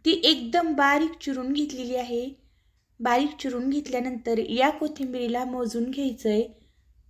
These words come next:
तर इथे मी दोन कप कोथिंबीर एकदम बारीक चिरून घेतलेली आहे. जर तुमच्याकडे असा मेजरिंग कप नसेल तर इथे तुम्ही ही कोथिंबीर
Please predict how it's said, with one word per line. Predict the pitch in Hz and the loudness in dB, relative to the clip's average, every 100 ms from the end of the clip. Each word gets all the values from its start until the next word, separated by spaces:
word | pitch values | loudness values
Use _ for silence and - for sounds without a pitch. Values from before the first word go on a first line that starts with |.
| - | -2
तर | 302 | 2
इथे | 302 294 320 | 2 0 -4
मी | 285 254 269 - _ _ _ | -4 -2 -6 -8 _ _ _
दोन | 214 247 254 294 | -2 0 0 -2
कप | - 254 - | -2 -4 -4
कोथिंबीर | - 247 - 277 254 226 226 - | -6 -6 -6 -4 0 0 -2 -2
एकदम | 226 214 208 302 269 | -2 -2 -2 -2 0
बारीक | 247 262 269 - | 0 0 -2 -6
चिरून | - 226 240 | -10 -6 -4
घेतलेली | 262 277 254 247 247 | -4 -6 -8 -6 -6
आहे. | 240 233 240 269 _ _ _ _ _ _ _ | -6 -6 -6 -10 _ _ _ _ _ _ _
जर | 220 269 277 | 0 2 2
तुमच्याकडे | 277 262 254 247 247 240 | 0 -2 -2 0 0 -2
असा | 240 254 | -4 -6
मेजरिंग | 247 233 240 247 | -6 -4 -4 -6
कप | - 247 - | -10 -12 -10
नसेल | 254 262 220 220 - _ _ _ _ 330 | -12 -2 0 0 -4 _ _ _ _ 2
तर | |
इथे | 311 302 330 | 2 2 -2
तुम्ही | 294 254 269 | -4 -2 -2
ही | 269 | -4
कोथिंबीर | 269 269 269 226 220 | -4 -8 -6 -2 0